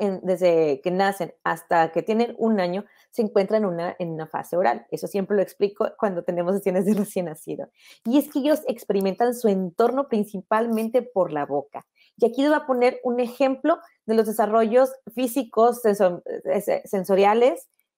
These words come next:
intelectuales y sociales. Hay muchos, eh, avances que el bebé tiene, obviamente no son los únicos, pero yo aquí quise resumir los que me ayudan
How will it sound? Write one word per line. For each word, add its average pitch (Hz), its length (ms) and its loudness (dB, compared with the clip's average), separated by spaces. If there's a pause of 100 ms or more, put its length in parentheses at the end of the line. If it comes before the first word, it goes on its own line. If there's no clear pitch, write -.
intelectuales 202 720 0
y 220 120 -6
sociales. 226 600 0 (240)
Hay 285 200 4
muchos, 311 720 2 (180)
eh, 175 360 2
avances 240 540 0
que - 100 0
el 208 80 4
bebé 196 360 2
tiene, 196 480 -2
obviamente 160 420 -2
no 165 160 -6
son 175 160 -6
los 175 180 -2
únicos, 185 440 -6
pero 208 180 4
yo 202 180 2
aquí 226 280 -4
quise 208 260 -4
resumir 202 500 -2 (360)
los 262 420 2
que 254 120 0
me 226 120 2
ayudan 190 500 -2